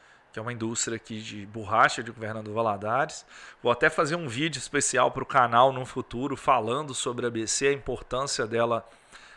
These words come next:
é, na minha vida, no meu conhecimento e tudo mais. É,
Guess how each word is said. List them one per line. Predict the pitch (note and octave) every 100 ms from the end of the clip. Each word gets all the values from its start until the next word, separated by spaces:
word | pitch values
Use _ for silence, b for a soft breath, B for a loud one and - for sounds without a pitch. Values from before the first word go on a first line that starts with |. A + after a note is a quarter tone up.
| B
é, | A2 A2+
na | A2+
minha | A2+ A2+ G2
vida, | G2 C3+ A#2+
no | A2
meu | G#2+ G#2+
conhecimento | A#2 G#2 G#2 A2 G2+ G#2+ G2+
e | G2+
tudo | G#2+ G2+
mais. | F#2+ G2 C#3+ - - B B B B B B2
É, | B2 B2 B2